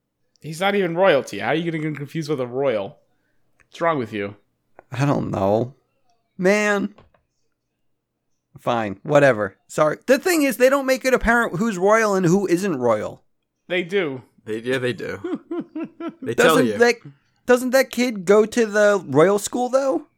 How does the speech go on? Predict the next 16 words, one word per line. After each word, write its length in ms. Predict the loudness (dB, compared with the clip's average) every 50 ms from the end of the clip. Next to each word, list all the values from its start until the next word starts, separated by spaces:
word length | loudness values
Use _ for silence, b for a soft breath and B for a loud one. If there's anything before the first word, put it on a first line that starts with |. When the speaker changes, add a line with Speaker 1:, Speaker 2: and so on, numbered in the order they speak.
| _ -4
Speaker 2:
Her 100 | -2 2
Speaker 3:
No. 60 | 4
Speaker 2:
best 180 | 4 2 2 0
friend? 400 | 0 0 0 0 -2 -4 -8 _ _ _ _ _ _ _ _ _ _ _ _ _ _ _ _ _ _
Speaker 3:
Well, 340 | -4 -2 -2 -2 -2 -4 -10 _ _ _ _ _ -2
wait. 260 | 0 0 0 -2 _ _ _ _ _ _ _ _ _ _ _ _ _ _ _ _ _ _ _ _ _ _ _ _ _ _ _ _ _ _ _ _ _ _ _ _ -6
I 140 | -4 -4 -4
don't 160 | -4 -4 -8
know. 140 | -8 -10 -12 b b b b b b -14
Speaker 1:
Uh, 140 | -12 -12 -10 -8
was 180 | -6 -6 -4 -4
it 60 | -4
even 200 | -4 -4 -4 -2
royal 300 | 0 0 2 2 0 -2
school? 480 | -6 -6 -6 -6 -4 -2 -2 -2 -4 -6
<laughs> 60 | _